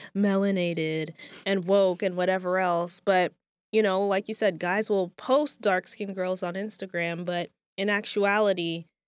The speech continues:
they're, you know, they, they're chasing after the first girl that uses a little bit of adobo or whatever else. Um, and one thing I also noticed is the whole natural hair wave,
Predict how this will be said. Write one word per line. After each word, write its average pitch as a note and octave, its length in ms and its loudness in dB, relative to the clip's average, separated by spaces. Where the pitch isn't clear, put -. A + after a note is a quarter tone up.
they're, F3+ 340 0
you F#3+ 160 -2
know, F3 220 -2
they, F3+ 300 2
they're E3+ 180 -4
chasing G3 420 0
after F#3+ 240 -2
the E3+ 140 -4
first F3+ 360 0
girl F#3 200 2
that F#3 160 2
uses F#3 380 -2
a F3+ 40 -2
little F#3 260 0
bit F#3+ 140 0
of F#3 140 0
adobo F3+ 580 0
or E3+ 160 -2
whatever F3 440 -2
else. E3 340 -4
Um, F3 500 0
and A#3+ 340 2
one C4+ 200 4
thing D4+ 180 2
I B3 80 4
also C4 340 2
noticed A3 460 2
is F#3 460 -2
the A3+ 100 2
whole A#3 300 4
natural G#3+ 720 2
hair A3+ 400 2
wave, F3+ 720 0